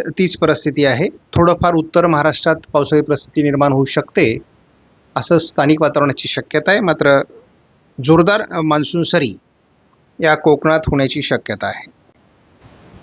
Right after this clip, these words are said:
एकतीस तारखेपासून पूर्व विदर्भ, कोकण असं हलकं पावसाळी वातावरण राहणार आहे. एकूण महाराष्ट्रातील पावसाचा जोर देखील कमी होणार आहे.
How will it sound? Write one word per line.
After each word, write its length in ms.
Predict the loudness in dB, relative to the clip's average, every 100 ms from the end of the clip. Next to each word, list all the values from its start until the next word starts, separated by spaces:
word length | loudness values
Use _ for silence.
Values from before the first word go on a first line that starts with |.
| -20 -20 -20 -20 -20 -20 -20 -20 -20 -20 -20 -4 0
एकतीस 340 | 0 2 2 2
तारखेपासून 640 | 0 2 2 2 2 2
पूर्व 240 | 4 4
विदर्भ, 340 | 4 4 4 2
कोकण 420 | 2 0 2 2
असं 200 | 2 -2
हलकं 420 | -2 0 0 2 2
पावसाळी 320 | 2 0 -2
वातावरण 300 | -2 -2 -4
राहणार 240 | -4 -6
आहे. 220 | -10 -18 -20 _ _ _ _ -20 -20 _ _ _ 0
एकूण 260 | 4 4
महाराष्ट्रातील 640 | 4 4 0 0 -4 -4 -2
पावसाचा 400 | 0 0 0 0
जोर 180 | 2 2
देखील 280 | 0 -4 -2
कमी 240 | 2 2
होणार 280 | 2 -2 -4
आहे. 160 | -6